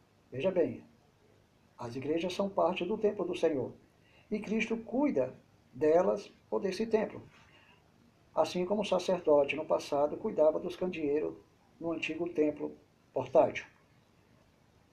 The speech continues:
com o óleo do seu espírito. Não era isso que fazia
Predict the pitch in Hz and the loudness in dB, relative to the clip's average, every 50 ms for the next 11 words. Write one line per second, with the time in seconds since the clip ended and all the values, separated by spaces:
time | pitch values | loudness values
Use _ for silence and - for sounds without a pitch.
0 | _ _ _ _ _ _ _ _ - - 156 151 139 135 139 143 151 156 165 190 | _ _ _ _ _ _ _ _ -4 0 0 2 2 6 8 8 8 8 6 2
1 | 202 196 - - _ _ _ _ _ _ _ _ _ _ _ _ _ _ _ _ | -2 -4 -8 -14 _ _ _ _ _ _ _ _ _ _ _ _ _ _ _ _
2 | _ _ _ _ _ - 202 202 196 - 175 170 170 - - 190 170 - - - | _ _ _ _ _ -2 -2 0 0 0 0 -2 -2 -4 -4 -2 -2 -2 -4 -6
3 | 101 151 202 226 208 107 120 117 - - 151 - - 143 139 - 147 135 127 143 | -6 -4 -2 -2 -2 -2 -2 -2 -4 -4 -6 -6 -6 -6 -2 -2 -2 -2 -2 -4
4 | 170 185 156 120 | -2 -2 -2 -2